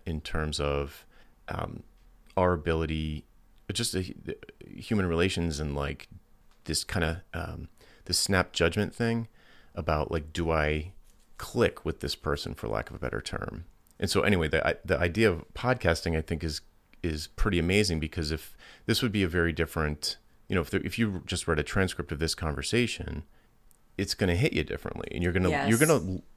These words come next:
Speaker 1: you're gonna know a lot less about Rochelle and me. You're gonna learn
Speaker 2: Yes.
Speaker 1: stuff about us,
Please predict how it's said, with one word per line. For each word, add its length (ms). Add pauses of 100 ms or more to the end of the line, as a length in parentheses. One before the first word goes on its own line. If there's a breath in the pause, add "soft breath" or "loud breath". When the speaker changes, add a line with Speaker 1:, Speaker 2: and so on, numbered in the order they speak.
(120)
Speaker 1:
you're 180
gonna 160
know 320
a 20
lot 340
less 360
about 380 (440)
Rochelle 440
and 240 (320)
me. 400 (420)
You're 140
gonna 140
learn 160
Speaker 2:
Yes. 100
Speaker 1:
stuff 320
about 380
us, 360